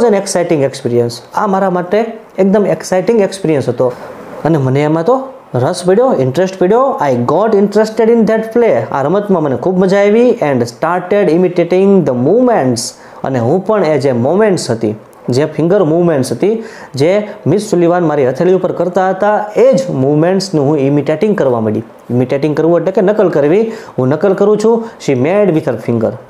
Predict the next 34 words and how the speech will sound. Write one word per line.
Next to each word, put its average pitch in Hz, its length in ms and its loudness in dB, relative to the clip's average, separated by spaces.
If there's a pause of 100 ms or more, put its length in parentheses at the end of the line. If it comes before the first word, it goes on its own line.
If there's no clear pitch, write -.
(140)
જે 190 420 0 (340)
ફિંગરથી 151 840 0 (180)
જે 143 220 2
રીતે 143 520 2 (600)
miss 214 260 0
Sullivan 151 460 0
મારી 131 280 2
હથેળી 165 280 0
ઉપર 143 280 0
movements 131 640 0
કરે 156 200 0
છે, 160 140 -2
એવી 127 380 2
જ 190 60 2
મૂવમેન્ટ્સ 147 560 0 (140)
હું 123 160 0
પણ 185 140 -2
કરતી 190 260 0
થઈ 185 160 2
ગઈ. 208 180 2 (600)
"When 208 220 2
I 123 200 0
finally 208 580 0 (100)
succeeded 180 500 2
in 147 260 0
doing 220 240 4 (140)
that 165 320 0
correctly." 170 580 0 (300)
અને 131 140 0
અંતે 175 560 0 (320)
જ્યારે 135 200 0
correctly, 165 580 0
એકદમ 170 520 0
બરાબર 160 500 -2